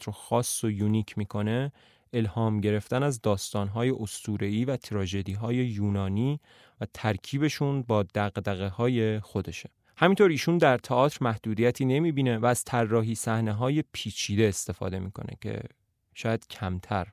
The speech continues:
در دنیای تئاتر ببینیم. نمایشنامهٔ آتش سوزی‌ها سال دو هزار و سه به عنوان یکی از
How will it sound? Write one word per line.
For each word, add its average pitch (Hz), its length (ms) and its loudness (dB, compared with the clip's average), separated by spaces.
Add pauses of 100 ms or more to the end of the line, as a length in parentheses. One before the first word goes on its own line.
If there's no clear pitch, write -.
(500)
در 104 140 4
دنیای 95 380 -2
تئاتر - 440 -8
ببینیم. 110 320 -10 (460)
نمایشنامهٔ 185 600 6 (100)
آتش 151 440 4
سوزی‌ها 131 720 2
سال 135 260 2
دو 123 120 4
هزار 98 260 2
و 95 40 -2
سه 123 420 0
به 123 100 0
عنوان 98 160 0
یکی 113 180 0
از 135 120 -4